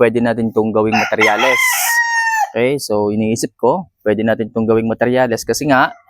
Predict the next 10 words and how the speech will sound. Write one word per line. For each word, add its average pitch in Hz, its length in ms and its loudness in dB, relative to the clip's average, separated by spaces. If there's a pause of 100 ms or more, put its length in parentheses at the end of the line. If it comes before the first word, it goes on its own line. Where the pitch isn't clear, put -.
(460)
ah, 110 800 2
magandang 117 480 2
manok 175 320 0 (720)
para 117 160 2
makapag-produce 117 640 -2
tayo 117 240 2
ng 117 160 0
mas 120 240 -2
magagandang 110 720 0 (480)
mga 123 560 2